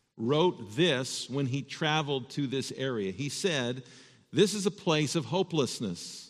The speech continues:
And sadness, deeper than all the open desert we ever crossed. There was something sinister,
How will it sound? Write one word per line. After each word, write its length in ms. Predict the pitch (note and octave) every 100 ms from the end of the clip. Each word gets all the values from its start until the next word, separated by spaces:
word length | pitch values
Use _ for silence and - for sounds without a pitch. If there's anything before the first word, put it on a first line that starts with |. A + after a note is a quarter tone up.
| -
And 140 | C3
sadness, 680 | - E3 D#3+ E3 D3+ C3+ -
deeper 460 | C3 G#3+ E3+ G#3+
than 140 | E3 C#3+
all 360 | D#3 G3+ B3
the 160 | A3+ G#3
open 320 | G3 G3 G3
desert 360 | E3 F3 D#3 D3+
we 180 | D#3+ D3+
ever 180 | D#3
crossed. 640 | D#3 D#3+ C3+ A2 F#2+ - - _ _ _ _ _
There 100 | D3+
was 140 | E3+
something 380 | - G3+ F#3 F#3
sinister, 800 | D3+ - A3 B3 A3+ - D3 A#2